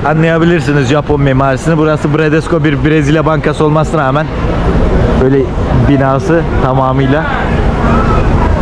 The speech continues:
Japon mimarisi. Herhangi böyle bir Japonca yazıya falan denk gelmedim ama burada Asya mutfakları, Kyoto Hotel falan derken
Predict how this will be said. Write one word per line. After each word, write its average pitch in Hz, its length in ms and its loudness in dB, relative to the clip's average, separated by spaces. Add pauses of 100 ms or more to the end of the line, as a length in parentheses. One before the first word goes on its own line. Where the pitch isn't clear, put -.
(440)
Japon 139 300 0 (580)
mimarisi. 123 560 0 (920)
Herhangi 185 320 2
böyle 190 180 2
bir 190 80 2
Japonca 175 520 2
yazıya 175 360 0
falan 180 240 0
denk 180 160 0
gelmedim 147 340 0
ama 156 220 0
burada 156 400 0
Asya 165 240 0
mutfakları, 143 560 0
Kyoto 160 420 2
Hotel 135 260 0
falan 139 320 0
derken 156 360 0